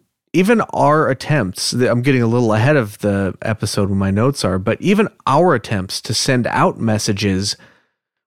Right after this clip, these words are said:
we don't send out messages the same way we look for them. Like, the Arecibo message was sent out once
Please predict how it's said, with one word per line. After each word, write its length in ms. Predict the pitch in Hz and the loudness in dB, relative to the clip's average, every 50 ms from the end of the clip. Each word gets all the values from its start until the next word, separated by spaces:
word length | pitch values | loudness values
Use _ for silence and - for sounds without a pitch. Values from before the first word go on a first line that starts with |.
| _ _ - | _ _ 2
we 140 | 143 185 | 4 4
don't 240 | 214 262 262 208 - | 4 4 2 0 -2
send 280 | - - - 202 202 190 | -4 0 0 2 2 4
out 200 | 185 165 120 120 | 2 2 2 0
messages 760 | 120 117 131 175 - - 147 120 104 107 95 90 95 104 - - _ _ _ _ _ _ _ _ _ _ _ | 0 0 0 0 2 0 0 0 0 -2 -2 -2 -6 -8 -12 -16 _ _ _ _ _ _ _ _ _ _ _
the 100 | - 135 | -2 -2
same 400 | 120 - - - 165 165 160 147 | 0 0 2 2 4 4 4 4
way 200 | 139 139 139 139 | 4 2 2 2
we 180 | 131 120 120 110 | 2 2 0 -2
look 320 | 104 110 113 135 151 - | 0 0 0 -2 -2 -2
for 240 | - - 120 104 95 | -4 -2 -2 -2 0
them. 260 | 85 80 - - - _ _ _ _ _ _ _ _ _ _ _ _ _ - | -2 -6 -10 -14 -18 _ _ _ _ _ _ _ _ _ _ _ _ _ 0
Like, 180 | 120 123 117 - | 0 0 0 -2
the 60 | - | 0
Arecibo 580 | 104 180 202 202 160 - - 220 247 240 185 | 2 2 4 4 2 2 2 2 2 4 2
message 400 | 131 123 123 117 - 135 117 117 | 2 2 0 0 -2 -4 -4 -2
was 220 | 117 120 120 110 - | 0 0 0 0 0
sent 260 | - - 147 139 135 | 0 0 0 0 0
out 320 | 139 127 120 120 - - _ | 2 2 0 0 -2 -6 _
once 760 | - 120 110 104 113 123 120 104 - - - - - - | -12 -12 -8 -2 0 0 0 0 -2 -6 -8 -8 -8 -8